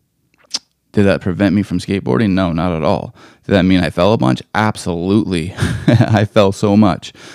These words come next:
But guess what? I overcame it. And being able to overcome it means that I had more opportunities, more opportunities for transportation, more opportunities for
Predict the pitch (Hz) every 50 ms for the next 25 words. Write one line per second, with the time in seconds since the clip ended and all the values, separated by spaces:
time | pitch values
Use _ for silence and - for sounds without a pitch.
0 | - - - _ _ _ _ _ _ - 117 110 110 104 - - _ _ _ _
1 | _ _ _ _ _ _ _ _ _ - 104 101 - 123 143 131 101 92 87 95
2 | - 76 - - 98 110 110 78 60 - - _ _ _ _ _ _ _ _ _
3 | _ _ _ _ _ _ - _ - 104 98 92 90 87 85 87 98 101 104 104
4 | 101 98 95 92 - - 107 92 92 87 - - 80 87 104 117 123 - - -
5 | _ _ _ _ _ _ _ _ 90 92 95 92 87 87 78 87 87 90 92 90
6 | 87 90 85 85 85 87 82 - - 58 - - 104 87 95 82 - 50 50 -
7 | - - - - - 92 90 78 65 64 - 90 73 69 73 73 67 60 - -
8 | - - - - - - - - - _ - 127 135 127 120 - - 104 107 104
9 | 87 80 85 80 80 - - - - 82 71 71 69 62 60 69 - - - -
10 | 71 60 57 -